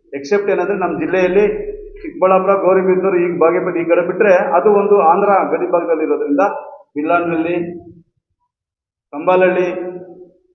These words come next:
ನಡೆದು ಸುಮಾರು ವರ್ಷಗಳೇ ಆಯ್ತು. ಆದ್ರೆ ಇದುವರೆಗೂ ಕಂಬಾಲಪಲ್ಲಿ ಅವ್ರಿಗೆ ಯಾರಿಗೂ ನ್ಯಾಯ ಸಿಗ್ಲಿಲ್ಲ. ಆಗಿನ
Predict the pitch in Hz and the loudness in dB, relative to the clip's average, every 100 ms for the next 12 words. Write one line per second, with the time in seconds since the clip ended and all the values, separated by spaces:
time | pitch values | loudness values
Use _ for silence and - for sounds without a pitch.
0 | - 196 233 226 - - - - 196 202 | -6 0 4 4 4 -2 -6 -2 0 2
1 | 185 151 - - - - 143 175 - 233 | 2 0 -2 -10 -16 -14 -4 -2 0 2
2 | 214 196 - - - - - - - _ | 4 4 0 -6 -10 -14 -20 -20 -20 _
3 | _ _ - 175 202 175 185 190 180 170 | _ _ -10 -4 -2 0 0 -2 -2 0
4 | 175 175 175 170 165 147 143 151 139 139 | 2 2 0 0 0 0 0 0 0 -2
5 | 139 113 110 95 - - - _ _ _ | -4 -6 -10 -12 -16 -20 -20 _ _ _
6 | _ _ - _ _ - 208 269 285 | _ _ -20 _ _ -2 0 4 6